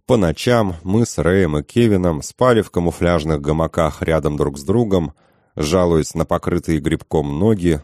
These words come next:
на насекомых и на дурацкие мутировавшие гены, толкавшие нас на такие приключения. «Всё это очень глупо», — говорил я. «Да, глупо», — отзывался Кевин. «Очень-очень глупо», —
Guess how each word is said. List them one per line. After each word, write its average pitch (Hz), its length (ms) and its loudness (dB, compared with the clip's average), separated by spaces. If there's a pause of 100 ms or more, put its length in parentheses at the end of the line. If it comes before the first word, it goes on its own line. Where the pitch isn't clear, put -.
на 113 100 -2
насекомых 104 840 0 (120)
и 90 120 -4
на 90 100 0
дурацкие 82 540 0
мутировавшие 78 760 -2
гены, 71 480 -4 (140)
толкавшие 76 600 -2
нас 73 300 -4
на 71 140 -6
такие 71 380 -6
приключения. - 880 -10 (360)
«Всё - 240 -2
это 139 260 4
очень 92 340 2
глупо», — 76 520 0 (120)
говорил 69 480 -2
я. 65 320 -12 (500)
«Да, 123 380 4
глупо», — 87 640 2
отзывался 73 600 -2
Кевин. 64 380 -10 (640)
«Очень-очень 90 840 2
глупо», — 71 480 -2